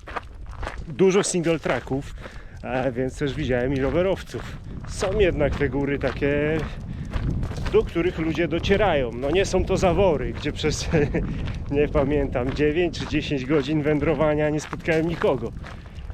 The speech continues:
E, natomiast tutaj jest fajnie, a teraz będę się mijać z samochodami, jest genialnie. <laughs> Ta górka tutaj po mojej lewicy zowie się Wysoki Kamień. No, troszeczkę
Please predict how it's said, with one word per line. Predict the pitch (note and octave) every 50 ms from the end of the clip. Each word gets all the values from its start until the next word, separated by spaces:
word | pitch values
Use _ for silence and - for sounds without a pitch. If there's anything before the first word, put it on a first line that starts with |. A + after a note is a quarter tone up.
| - - -
E, | A#2+ A#2 A#2+ A#2+ B2 B2 B2+ C3+ C#3 B2+ C#3 C#3 C#3+ D3 C#3+ C#3+ D3 D3 D3 - - F3+
natomiast | F3+ E3 E3 - F#3+ F3+ F3+ F3 - -
tutaj | F3+ F3 - E3 D#3 D#3 D#3+ E3 D3 - - - - - - - - - - -
jest | C#3+ D#3+ - -
fajnie, | - - C3 A2+ B2+ A#2+ A#2 A#2+ B2+
a | C#3+
teraz | - - E3+ D3+ C3
będę | C#3 D3 C3+ C#3+
się | - - C#3
mijać | C3+ C3+ B2+ B2+ B2
z | - -
samochodami, | - C3+ A#2+ F2+ - A#2+ C3 C3 G#2+ A2 G#2+
jest | G#2+ A2 G#2 G#2+
genialnie. | - E3 F3 F3+ D3+ C#3+ A2+ A2+ G#2+ A2 A2+ - - - D#3 - - - C#3 - -
<laughs> | - - - - - - - - - -
Ta | C#3+ C3+
górka | - D#3 A3 G#3+ E3+ G#3+ F3
tutaj | - G3 G#3 - G3+ E3+
po | - E3
mojej | D#3+ E3+ F#3 G3 F#3 E3+
lewicy | F3 D#3+ D3 F3+ G#3 D#3 - D#3 D#3 D#3+ F3+ F3+ - - - - - - - - - -
zowie | A2 B2 D#3+ D#3+ D#3+ F#3
się | E3 - E3+ E3
Wysoki | D3+ E3+ - - F#3+ F3 - E3+
Kamień. | C#3+ - F3+ F#3 F#3 E3+ D3+ A2 G#2+ A2 G#2+ G#2 - - - - - - - - - - - - - -
No, | A#2+ B2 C3+ E3 F3 E3+ G#3 F#3
troszeczkę | - F3 D#3 - D#3+ D#3 - - - E3 D#3 D3+ D3+